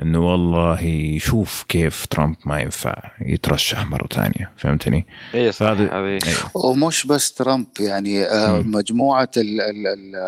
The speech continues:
Speaker 3: الجمهوريين هذه لا تصوتوا لهم أيًا كان المرشح.
Speaker 1: مم.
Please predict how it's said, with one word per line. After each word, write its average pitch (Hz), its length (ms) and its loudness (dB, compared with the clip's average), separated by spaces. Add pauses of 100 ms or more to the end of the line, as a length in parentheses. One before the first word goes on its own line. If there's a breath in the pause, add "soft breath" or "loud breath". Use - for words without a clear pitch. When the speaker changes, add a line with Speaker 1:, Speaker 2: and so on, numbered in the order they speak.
(380)
Speaker 3:
الجمهوريين 113 640 -2
هذه 123 480 0 (340 loud breath)
لا 123 200 2
تصوتوا 120 540 -4
لهم 104 240 -6
أيًا 117 340 -2
كان 113 220 0
المرشح. 98 560 -6
Speaker 1:
مم. 90 360 0